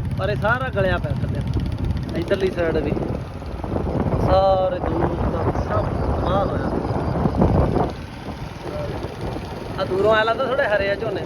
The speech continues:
ਪਰ ਮੁੱਢ ਸਾਰੇ ਗਲੇ ਪਏ ਆ। ਹਾਂ, ਉੱਤੋਂ ਵੀ ਸੁੱਕਿਆ ਪਿਆ ਸਾਰਾ।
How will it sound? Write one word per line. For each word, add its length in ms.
ਪਰ 100
ਮੁੱਢ 200
ਸਾਰੇ 360
ਗਲੇ 220
ਪਏ 160
ਆ। 20
ਹਾਂ, 840
ਉੱਤੋਂ 340
ਵੀ 60
ਸੁੱਕਿਆ 360
ਪਿਆ 180
ਸਾਰਾ। 320